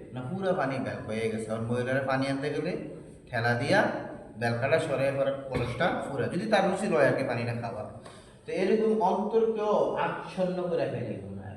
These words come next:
গুনার অন্ধকারে। এই অন্ধকারগুলা কাটাইয়া আমাকে আপনাকে কি করতে হইব?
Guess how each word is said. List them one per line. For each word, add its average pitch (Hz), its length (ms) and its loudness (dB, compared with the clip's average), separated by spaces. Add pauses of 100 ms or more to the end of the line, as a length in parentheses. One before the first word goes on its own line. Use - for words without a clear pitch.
(160)
গুনার 113 360 -6
অন্ধকারে। - 480 -10 (420)
এই 120 100 -4
অন্ধকারগুলা 127 720 -4
কাটাইয়া 170 760 0 (260)
আমাকে 110 340 -8
আপনাকে 123 280 -6
কি - 220 -14
করতে 170 280 -4
হইব? 165 120 0